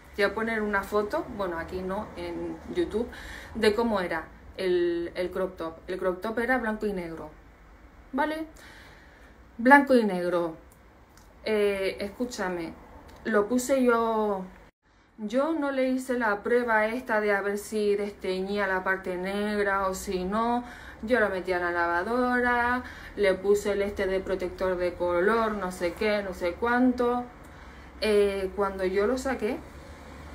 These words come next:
la parte blanca, que era esta de aquí, toda esta franja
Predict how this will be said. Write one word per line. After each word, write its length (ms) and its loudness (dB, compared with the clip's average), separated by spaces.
la 240 4
parte 300 2
blanca, 520 0
que 120 4
era 360 2
esta 300 -2
de 100 0
aquí, 340 -4
toda 280 4
esta 220 -4
franja 580 -2